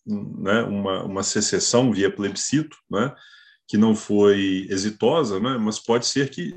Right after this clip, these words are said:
retorne. Então, eh, foi muito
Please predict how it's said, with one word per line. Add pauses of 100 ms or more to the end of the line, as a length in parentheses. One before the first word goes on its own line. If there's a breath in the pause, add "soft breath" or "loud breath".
retorne. (420 soft breath)
Então, (140)
eh,
foi
muito